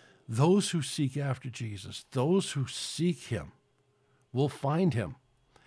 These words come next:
and he will notice you seeking him. Oh, yeah, he'll notice. He notices when you cry out to him, when you cry out and say, "Lord, have mercy on me, a sinner."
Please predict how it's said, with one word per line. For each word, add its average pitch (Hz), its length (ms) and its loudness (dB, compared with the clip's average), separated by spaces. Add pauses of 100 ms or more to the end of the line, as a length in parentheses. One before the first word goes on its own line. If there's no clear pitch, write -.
(260)
and 113 160 0
he 185 180 2
will 170 180 6
notice 160 520 4
you 143 120 0
seeking 131 540 -2
him. 101 240 -4 (1120)
Oh, 135 140 -2
yeah, 143 300 0 (360)
he'll 156 220 0
notice. 165 500 0 (680)
He 160 140 4
notices 170 580 4
when 127 200 4
you 147 120 2
cry 139 360 0
out 135 240 0
to 113 100 -4
him, 87 220 -10 (680)
when 120 140 0
you 143 80 2
cry 139 300 0
out 135 180 0
and 110 120 -10
say, 110 300 -4 (360)
"Lord, 143 300 2
have 127 180 2
mercy 147 460 4
on 131 200 4
me, 151 220 4
a 120 80 2
sinner." 147 640 -2